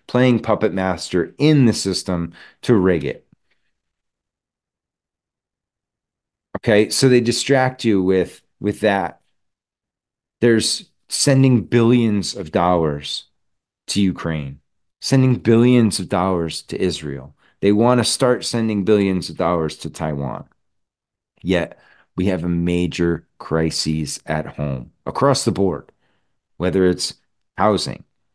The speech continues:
whether it's inflation, whether it's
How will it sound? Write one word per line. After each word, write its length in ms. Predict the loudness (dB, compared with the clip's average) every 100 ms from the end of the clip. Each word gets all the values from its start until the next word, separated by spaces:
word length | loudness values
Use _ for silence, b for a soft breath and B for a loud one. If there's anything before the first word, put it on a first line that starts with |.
| _ _
whether 320 | -6 -2 0
it's 160 | -2 -4
inflation, 920 | -6 -6 -6 0 2 2 -2 -10 -14 _ _ _ _ _ _ _ _
whether 360 | 0 0 0
it's 460 | 0 -2 -2 -8 -10